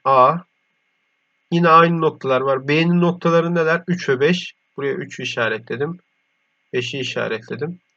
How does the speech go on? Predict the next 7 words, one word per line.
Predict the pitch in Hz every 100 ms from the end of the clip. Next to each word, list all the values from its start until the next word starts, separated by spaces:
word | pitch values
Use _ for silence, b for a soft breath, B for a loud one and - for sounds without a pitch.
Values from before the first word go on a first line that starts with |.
| _ _ _ _
A'nın | 139 143 160 180
noktaları | 170 160 147 143
eksi | 151 - 165
iki, | -
sıfır | 135 170 - 180 180 _ _ _ _ _ _ -
ve | 160
iki. | 139 113